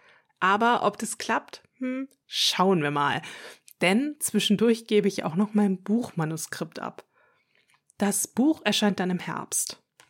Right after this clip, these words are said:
Ich halte euch auf jeden Fall auf dem Laufenden. Auch die Vogelrally wird es im Herbst wieder geben.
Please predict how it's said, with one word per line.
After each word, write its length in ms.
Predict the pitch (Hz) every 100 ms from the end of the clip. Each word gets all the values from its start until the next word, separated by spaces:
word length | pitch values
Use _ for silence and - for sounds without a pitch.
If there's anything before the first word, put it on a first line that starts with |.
| _ -
Ich 220 | 160 185
halte 220 | 170 196
euch 160 | 175 -
auf 100 | -
jeden 240 | 180 190
Fall 140 | -
auf 100 | 165
dem 120 | - 170
Laufenden. 520 | 175 - 180 165 - - - - - _
Auch 320 | - 208 214 -
die 160 | 202
Vogelrally 640 | - 233 220 180 175 165
wird 120 | 170 165
es 140 | -
im 60 | 156
Herbst 340 | 165 - -
wieder 160 | 175 160
geben. 400 | 185 175 170